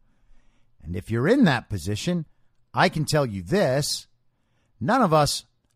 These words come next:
are proud of you for what you've done, but all of us are proud of you for realizing what you've done. And we will welcome you back to America, which is a pretty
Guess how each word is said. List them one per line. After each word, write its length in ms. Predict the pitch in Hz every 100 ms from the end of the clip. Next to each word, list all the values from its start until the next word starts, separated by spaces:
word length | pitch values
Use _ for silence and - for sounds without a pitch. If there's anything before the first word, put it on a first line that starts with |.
| _ _ _
are 100 | -
proud 300 | 95 156 151
of 80 | 113
you 120 | 90
for 140 | 92 98
what 240 | 104 123
you've 140 | 78 69
done, 400 | 147 143 117 104 _ _ -
but 460 | - 262 285 269 - - _ _ _ _ _ _ _
all 320 | 196 254 285 208
of 100 | 147
us 340 | 135 123 - - _ _ -
are 240 | 220 254
proud 340 | - 175 143
of 100 | 139
you 300 | 117 113 110 - _ _
for 280 | - 131 120
realizing 760 | 113 147 165 139 110 87 95 85
what 240 | 92 87
you've 240 | 85 82 73
done. 340 | 85 73 62 _ _ _ _ _ _ _ _ _ _ _
And 140 | 110 143
we 100 | 254
will 200 | 190 135
welcome 420 | 156 202 202 170
you 100 | 170
back 260 | 170 170 -
to 120 | 147
America, 540 | 147 214 190 - 131 - _ _ _ _ _ _ _ -
which 140 | 135
is 100 | 175
a 60 | 156
pretty 460 | - 302 247 104